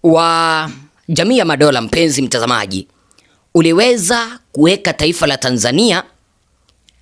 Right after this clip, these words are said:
katika ajenda ya mkutano ujao mwezi wa Machi mwaka elfu mbili na ishirini na ta-, na ishirini na sita, kuniradhi, ndipo watakuwa wanazungumzia mambo mengine zaidi ya Tanzania.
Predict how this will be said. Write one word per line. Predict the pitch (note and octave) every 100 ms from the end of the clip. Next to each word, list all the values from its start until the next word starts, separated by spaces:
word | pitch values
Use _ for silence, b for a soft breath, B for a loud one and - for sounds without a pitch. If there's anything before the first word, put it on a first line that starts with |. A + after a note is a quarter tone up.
| -
katika | F#3 - D4 - A3 -
ajenda | F#3 D3+ G#3 G3+ D3+ C3 A2 _ _ _ -
ya | D3+
mkutano | D#3+ D3+ D3+ G3+ G3 D#3+
ujao | D3 F3 D3+ B2+ A#2+ - _ _ _ _ _ -
mwezi | F3 G3 E3+ F#3+ F#3 F3+
wa | D3 C#3+
Machi | F#3 B3 - C4 C4 -
mwaka | C#3 E3 D#3
elfu | B2 C3
mbili | B2+ D3
na | B2
ishirini | A2+ - C3+ C#3+ A2+
na | G2
ta-, | - A2+ G#2
na | E3+ D3+
ishirini | D3+ D3+ D#3 C3
na | G#2
sita, | C3 -
kuniradhi, | - A2+ G2+ F#2 F2 b b b b b b -
ndipo | A#2 D3+ C3
watakuwa | - A#2 C#3
wanazungumzia | B2 G2 A#2 G#2 G#2+ G#2+ C#3
mambo | D#3+ E3
mengine | D#3 D3 D3+ G3
zaidi | C3 C#3+ D#3 C3+ A#2 F2+ _ _ _ -
ya | B2+
Tanzania. | - A2 G2 G2+ G#2+ F#2+